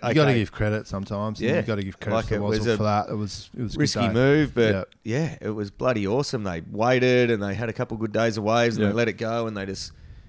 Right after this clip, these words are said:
Speaker 2: picked an epic day. And, mate, the crowd on the beach looked
Speaker 1: Yeah.
Speaker 2: all time. It was
Speaker 1: Yeah.
Speaker 2: huge.
Speaker 1: And he's
Speaker 3: covid running rampant down
Speaker 2: Yeah,
Speaker 3: the
Speaker 2: it
Speaker 3: beach
Speaker 2: was,
Speaker 3: at
Speaker 2: wasn't it?
Speaker 3: fucking San Clemente.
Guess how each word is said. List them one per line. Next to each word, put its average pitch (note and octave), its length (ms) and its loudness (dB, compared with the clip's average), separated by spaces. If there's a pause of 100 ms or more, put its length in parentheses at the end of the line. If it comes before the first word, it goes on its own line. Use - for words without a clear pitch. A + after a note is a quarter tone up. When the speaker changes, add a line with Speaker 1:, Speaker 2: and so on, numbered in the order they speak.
(100)
Speaker 2:
picked C#3+ 220 -2
an G2+ 160 -8
epic A#2+ 320 -2
day. A#2 280 2
And, A2 100 -4
mate, B2 200 -4
the B2 60 -8
crowd D3+ 480 2
on G#2 80 0
the E2 80 -12
beach G#2+ 480 -4 (120)
looked A2+ 200 4
Speaker 1:
Yeah. - 60 -6
Speaker 2:
all G#2+ 260 0
time. C3+ 320 -4
It G#2 60 -14
was G#2+ 160 -12
Speaker 1:
Yeah. G#2 220 0
Speaker 2:
huge. F2 360 -6 (320)
Speaker 1:
And B2+ 120 4
he's D#3+ 80 8
Speaker 3:
covid D#3+ 260 4
running A#2 280 6
rampant G#3 460 4
down E3+ 200 6
Speaker 2:
Yeah, F3 100 6
Speaker 3:
the C#3 160 4
Speaker 2:
it C#3 100 4
Speaker 3:
beach D#3+ 80 4
Speaker 2:
was, B2+ 120 4
Speaker 3:
at C3+ 120 -2
Speaker 2:
wasn't E3+ 260 2
it? - 40 0
Speaker 3:
fucking C#3+ 240 2
San B2 300 0
Clemente. A2 560 2